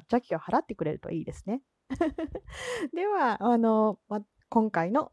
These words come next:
お話はここまでです。まあね、そんなこんな思う今日の日和でした。うん、身近な鬼は、そうそう、意外と自分の中にいる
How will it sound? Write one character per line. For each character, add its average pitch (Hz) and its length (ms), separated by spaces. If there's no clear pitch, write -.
お - 60
話 170 360
は 277 160
こ 202 140
こ 190 160
ま 165 160
で - 160
で 170 180
す。 - 180
ま 190 140
あ 165 40
ね、 269 180
そ 254 160
ん 233 40
な 240 120
こ 277 140
ん 285 100
な 330 200
思 277 280
う 233 60
今 285 200
日 220 40
の 170 260
日 - 200
和 226 80
で 254 240
し - 80
た。 - 180
う 190 80
ん、 185 220
身 180 100
近 196 240
な 202 340
鬼 220 280
は、 226 240
そ 220 180
う 208 60
そ - 300
う、 - 40
意 185 60
外 160 200
と 190 120
自 185 160
分 196 180
の 220 80
中 262 240
に 185 160
い 190 60
る 180 180